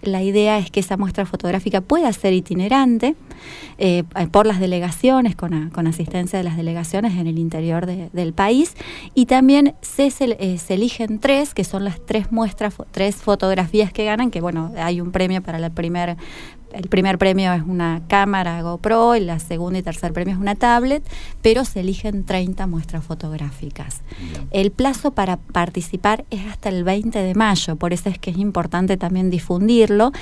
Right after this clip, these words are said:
Speaker 1: y que se in-, metan en la página como para poder participar y poder, eh, ver si pueden, eh, tienen ganas de participar sobre esta temática que apunta mucho a la creati-,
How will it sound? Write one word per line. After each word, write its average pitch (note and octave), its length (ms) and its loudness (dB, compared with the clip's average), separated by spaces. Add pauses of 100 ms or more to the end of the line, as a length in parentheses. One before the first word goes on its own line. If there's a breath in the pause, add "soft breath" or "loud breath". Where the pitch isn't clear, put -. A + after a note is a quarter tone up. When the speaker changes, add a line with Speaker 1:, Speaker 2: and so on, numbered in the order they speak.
(200 loud breath)
Speaker 1:
y B3+ 120 0
que A#3+ 120 2
se A#3 160 4
in-, A#3 420 2
metan B3+ 320 2
en G#3+ 120 0
la F#3+ 80 -2
página A3+ 480 0
como F3+ 200 0
para D#3+ 220 -2
poder D#3+ 420 -4 (320 soft breath)
participar E3 840 0 (100)
y E3+ 100 -4
poder, D3+ 520 -2
eh, C#3 460 -4 (500 loud breath)
ver F3 260 4
si G#3 140 0
pueden, D#3+ 560 0 (180)
eh, C#3+ 400 -8 (100)
tienen E3+ 280 0
ganas F3+ 400 0
de F3+ 80 -8
participar D#3+ 440 -2
sobre D#3+ 200 -2
esta E3+ 160 -2
temática F3+ 440 2
que - 220 -6
apunta G3+ 420 -2
mucho G3 220 -2
a G3 40 2
la E3 100 2
creati-, D#3+ 340 -4